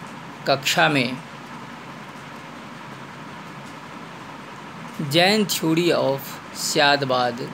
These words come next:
विषय पर व्याख्यान देने हेतु उपस्थित हूँ। स्यादवाद या सप्तभंगी नय ज्ञान की सापेक्षता का सिद्धांत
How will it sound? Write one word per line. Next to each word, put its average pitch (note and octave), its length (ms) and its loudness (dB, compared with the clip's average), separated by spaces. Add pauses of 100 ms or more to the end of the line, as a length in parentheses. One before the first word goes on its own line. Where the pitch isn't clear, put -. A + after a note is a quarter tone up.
(760)
विषय D3 360 4
पर B2+ 360 0 (880)
व्याख्यान B2+ 800 2
देने B2 240 2
हेतु A#2 460 -2 (460)
उपस्थित C#3+ 420 0
हूँ। D3 360 -2 (1500)
स्यादवाद G3+ 760 6
या E3+ 140 8
सप्तभंगी D#3 720 2
नय C#3 460 6 (840)
ज्ञान D#3 540 4 (1200)
की D3+ 300 4 (360)
सापेक्षता C#3 640 4
का B2 200 0
सिद्धांत B2 580 -4